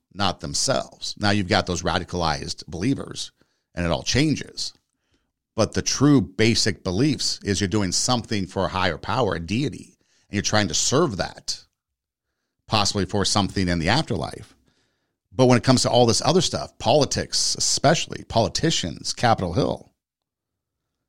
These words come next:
it's all about self. They're the gods. They're the ones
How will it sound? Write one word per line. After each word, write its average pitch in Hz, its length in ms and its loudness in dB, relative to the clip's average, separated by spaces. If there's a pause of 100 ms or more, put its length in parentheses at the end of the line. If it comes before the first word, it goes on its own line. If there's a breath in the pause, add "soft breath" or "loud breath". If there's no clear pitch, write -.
(1200)
it's - 120 -4
all 113 80 4
about 98 200 4
self. - 600 0 (840)
They're 117 240 6
the 104 120 2
gods. - 640 -4 (260)
They're 147 280 4
the 120 100 4
ones 95 520 0